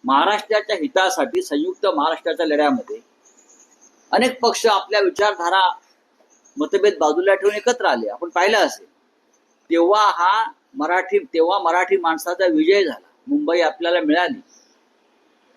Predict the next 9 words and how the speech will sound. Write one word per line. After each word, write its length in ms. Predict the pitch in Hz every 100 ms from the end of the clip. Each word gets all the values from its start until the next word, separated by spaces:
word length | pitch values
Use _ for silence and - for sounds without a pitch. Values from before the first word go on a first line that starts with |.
| - -
मला 220 | 175 208
वाटतं 360 | 190 - 202
त्याच 360 | 208 - 208 208
प्रकारचं 460 | 180 175 175 160 160
वातावरण 460 | 131 135 143 185
भारतीय 320 | 147 - 160
जनता 260 | 135 120 117
पक्षानं 420 | 117 107 - 139
आता 320 | 123 - -